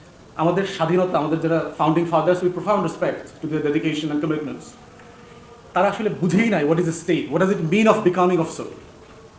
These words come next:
তারা কোনো আউটলাইন দেয়নি এই রাষ্ট্রের কী হবে। এই রাষ্ট্রের ঘোষণাপত্রটা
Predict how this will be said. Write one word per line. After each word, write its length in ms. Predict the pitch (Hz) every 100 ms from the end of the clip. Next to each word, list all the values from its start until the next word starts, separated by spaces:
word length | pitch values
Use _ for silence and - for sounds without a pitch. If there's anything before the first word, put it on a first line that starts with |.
| - - - - - - - - -
তারা 540 | 165 190 175 185 - -
কোনো 160 | 190
আউটলাইন 440 | 156 196 202 214 190
দেয়নি 240 | 151 131
এই 60 | 131
রাষ্ট্রের 340 | - - 127 - 247
কী 100 | 196
হবে। 220 | 151 - - - - - - - - - - - - - - - - 190
এই 100 | 185
রাষ্ট্রের 380 | 185 - 214
ঘোষণাপত্রটা 720 | 196 185 214 208 - 208 208